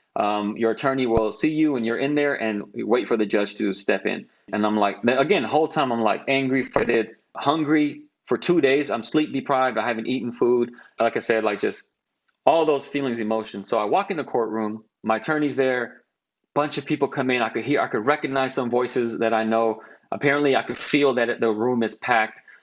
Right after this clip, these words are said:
So I turned to my attorney and I says, the first thing I said to my attorney was, "Hey, is the, is the victim's family here?"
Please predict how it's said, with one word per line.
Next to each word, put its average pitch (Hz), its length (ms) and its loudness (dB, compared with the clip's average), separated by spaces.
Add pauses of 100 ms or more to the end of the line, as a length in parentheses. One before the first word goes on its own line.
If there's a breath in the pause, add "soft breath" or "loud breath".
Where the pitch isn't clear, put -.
(160 soft breath)
So 143 140 2
I 135 60 0
turned 165 240 -2
to 214 100 -4
my 185 180 0
attorney 156 380 -2
and 139 80 0
I 131 60 0
says, 131 340 -2
the 104 80 -10
first 214 240 2
thing 190 100 0
I 156 60 0
said 147 140 0
to 143 60 -4
my 131 100 0
attorney 135 320 -2
was, 120 180 -2
"Hey, 135 220 2
is 117 100 -4
the, 110 380 -2 (580)
is 120 100 0
the 123 80 2
victim's 143 380 0
family 104 340 -2
here?" - 240 -4